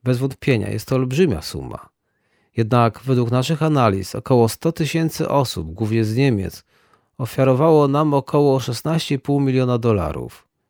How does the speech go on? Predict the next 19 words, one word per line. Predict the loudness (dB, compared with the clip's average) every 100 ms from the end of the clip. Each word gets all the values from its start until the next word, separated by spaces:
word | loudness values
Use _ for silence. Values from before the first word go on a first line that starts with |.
| _
Byli | 0 2 4
ludzie, | 4 4 2
którzy | 0 2 2 2
wierzyli | 2 2 2 2
w |
naszą | 2 0 0
wizję | 0 0 -2 -2 -2 -2 -4
i |
to | -4 0 0 0 -2
dużo | -2 0 -2
wcześniej, | -2 -4 -4 -6 -8 -8 _ _
zanim | -2 0 0
szefowie | -2 -6 0 0 0 -4
dużych | -6 -6 -8
koncernów | -2 -2 2 2 2 -2 -4
zwrócili | -8 -6 -4 -2 0
na | 0
nas | -4 -4
uwagę. | -4 -4 -6 -10